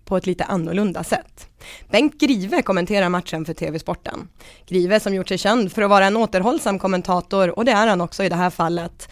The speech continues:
Men i samband med ett noll-målet bjuder han på en matchkommentering, eller i alla fall en kommentar som kommer att leva kvar genom historien. När Ralf Edström levererar fotbollskonst säger Grive:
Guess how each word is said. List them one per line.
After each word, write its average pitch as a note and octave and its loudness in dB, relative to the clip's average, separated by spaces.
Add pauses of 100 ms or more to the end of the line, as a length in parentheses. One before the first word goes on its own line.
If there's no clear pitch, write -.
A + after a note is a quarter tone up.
(260)
Men C4+ 4
i E4+ 2
samband C#4 4
med B3+ 2
ett A3 -2
noll-målet G3+ 2
bjuder A3 2
han F#3+ 2
på G3 0
en G3 4
matchkommentering, G3 0 (120)
eller B3+ 2
i C#4 4
alla A#3+ 4
fall F#3+ 2
en G3+ 2
kommentar G#3+ 2
som A#3 0
kommer G#3 4
att F3 0
leva F3 0
kvar F#3+ 2
genom E3 -2
historien. - -8 (800)
När F3 0
Ralf F#3+ 2
Edström G#3 2
levererar F#3+ 6
fotbollskonst G3 2
säger F#3+ 4
Grive: E3+ 0